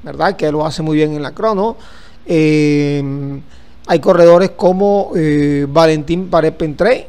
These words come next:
que lo hace también muy bien en la montaña. Eh, hay corredores como, eh, Finn Fisher-Blatt, como Jack Vine, que regresa también después de mucho tiempo,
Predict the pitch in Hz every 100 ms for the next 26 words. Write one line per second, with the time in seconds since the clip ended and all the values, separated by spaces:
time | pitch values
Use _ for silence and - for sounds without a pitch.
0 | 190 - - - 156 - 143 151 151 165
1 | 165 156 170 165 147 147 147 220 214 208
2 | 226 - - - - - 156 151 156 -
3 | 165 196 180 185 185 190 - 190 202 208
4 | 196 - 165 151 147 143 147 143 190 185
5 | 185 - 160 151 190 214 196 160 151 165
6 | 170 151 196 214 147 147 156 175 165 156
7 | 165 165 151 165 160 160 156 180 180 -